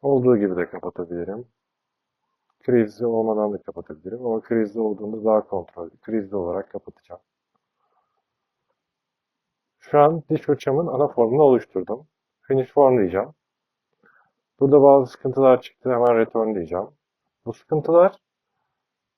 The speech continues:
genel olarak, e,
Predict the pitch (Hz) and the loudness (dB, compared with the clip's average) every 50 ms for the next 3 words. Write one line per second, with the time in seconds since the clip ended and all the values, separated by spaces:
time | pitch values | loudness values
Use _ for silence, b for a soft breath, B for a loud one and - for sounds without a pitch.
0 | _ _ _ _ _ _ _ _ - 131 143 156 165 160 147 143 143 156 165 - | _ _ _ _ _ _ _ _ 0 4 6 6 8 8 8 8 8 6 4 2
1 | _ _ _ _ _ _ _ _ _ _ _ _ _ _ _ _ _ _ _ _ | _ _ _ _ _ _ _ _ _ _ _ _ _ _ _ _ _ _ _ _
2 | _ _ _ _ _ _ _ _ _ _ _ _ _ _ _ _ _ - | _ _ _ _ _ _ _ _ _ _ _ _ _ _ _ _ _ -2